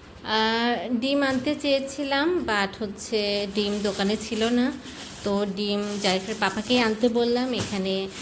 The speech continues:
হাফ কেজি ঢেঁড়স নিয়েছি, তারপরে হচ্ছে হাফ কেজি শসা নিয়েছি, তারপরে কলমি শাক, আজকেও কলমি শাক নিলাম।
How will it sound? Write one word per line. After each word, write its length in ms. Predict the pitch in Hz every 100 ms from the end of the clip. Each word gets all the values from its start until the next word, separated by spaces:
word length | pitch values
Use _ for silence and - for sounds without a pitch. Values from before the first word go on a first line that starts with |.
| - -
হাফ 160 | 208 196 -
কেজি 260 | 233 202 226
ঢেঁড়স 480 | 214 190 220 -
নিয়েছি, 680 | 240 240 233 - 262 269 339 - - - - - - - -
তারপরে 440 | 196 190 202 202
হচ্ছে 480 | 214 190 - 220 208 214
হাফ 140 | 202 202 -
কেজি 300 | 196 185 196 -
শসা 280 | 196 -
নিয়েছি, 680 | 226 233 226 226 - 240 240 226
তারপরে 520 | 175 165 185 170 175 - - - - -
কলমি 340 | 233 220 214
শাক, 460 | 202 - 220 226 220
আজকেও 340 | 180 - 208 208
কলমি 300 | 220 190 190
শাক 240 | 190 214
নিলাম। 540 | 214 214 202 208 262